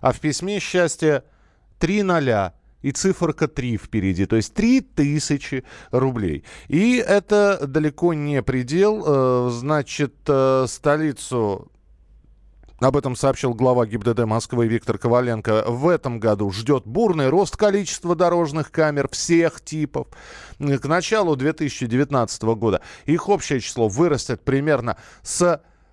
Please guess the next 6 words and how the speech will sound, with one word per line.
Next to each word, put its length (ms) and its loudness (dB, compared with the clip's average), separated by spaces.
двух 720 0
тысяч, 400 -4
ну, 160 0
сейчас 320 0
тысяча 540 -4
восемьсот 840 -2